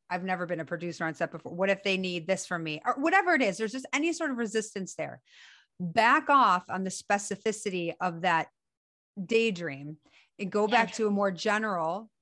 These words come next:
Speaker 1: till you have the good feelings again, or let it go. But just remember that your thoughts are what create your reality. So go ahead.
Speaker 2: And
Speaker 1: You
Speaker 2: al-,
Speaker 1: have a thought.
Speaker 2: what, also what's happening naturally in that moment is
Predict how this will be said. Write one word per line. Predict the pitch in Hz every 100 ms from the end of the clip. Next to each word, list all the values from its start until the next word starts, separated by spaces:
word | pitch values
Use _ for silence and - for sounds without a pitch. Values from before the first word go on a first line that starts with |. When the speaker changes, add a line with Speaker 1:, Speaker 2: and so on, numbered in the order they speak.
| _
Speaker 1:
till | - 262
you | 262
have | 247 233
the |
good | 247 233
feelings | 226 208 190 170
again, | 165 147 151 -
or | 220
let | 226 214
it | 202
go. | 202 156
But | 202
just | 196 226 - - - _ _ _ _ _
remember | 208 269 262 269 339 302 214
that | 202 185 - _ _ -
your | 233 247
thoughts | - - 269 330 262 -
are | 208 220 220 202 - _ _ _ _ _ _ _ _
what | 208 185 226 233 -
create | - 233 226 220
your | 190
reality. | 180 202 202 165 151 139 - _ _ _ -
So | - 254 226 214 - - - _ _ _ _ _ - _ _
go | 262
ahead. | 233 202 156
Speaker 2:
And | 285
Speaker 1:
You | 262
Speaker 2:
al-, |
Speaker 1:
have | 214 190
a |
thought. | 202 247
Speaker 2:
what, | 285
also | 269 370 - 392
what's | 294 247 226
happening | 254 - 269 233
naturally | 202 185 240 - 214 202
in | 190
that | 185 175 175
moment | 185 247 190 170 185 _
is | - 202 190